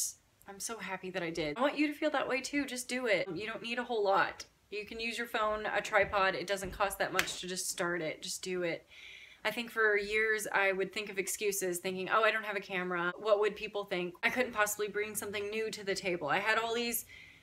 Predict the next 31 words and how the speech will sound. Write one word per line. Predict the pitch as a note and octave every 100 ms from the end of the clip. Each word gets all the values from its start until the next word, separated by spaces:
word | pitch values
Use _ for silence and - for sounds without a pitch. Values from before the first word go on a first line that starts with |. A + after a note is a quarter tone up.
| _ _ -
things | - B3+ A3
holding | G#3 A3 G#3 G#3+
me | G3+
back | G3 F3+ F#3
and | - F3+ F3+
excuses, | - - - G#3+ G3 G3 C#3+ - - - - _ _
and | G3 F#3 E3+ E3 E3+ F3 - - -
just | - A#3+ -
doing | A3+ G#3+ E3+
it. | B2+ - _ _ -
Just | - -
do | A#3+
it. | A#3+
It | A3+
doesn't | A3 G#3+
cost | - G#3 -
anything. | G#3 G#3 G#3 G#3 G#3 G#3+ _ _
Just | - B3 -
do | E3+
it. | F3 - _ _ _ _ _ _ _ _ _ _ _
Like | G3+ G3+
Nike. | F3+ E3+ E3+ E3 F3 - -
Four, | - E4 B3+ E3+
since | C4 C#4 C#4
joining, | - A#3 G#3 D3 F3+
have | G3 G#3
you | G3
run | G#3 A3
into | A#3 A3+ G#3
any | - A3 A#3 A#3 G#3
unforeseen | G#3 G#3 G#3 G3 - F#3+ F#3+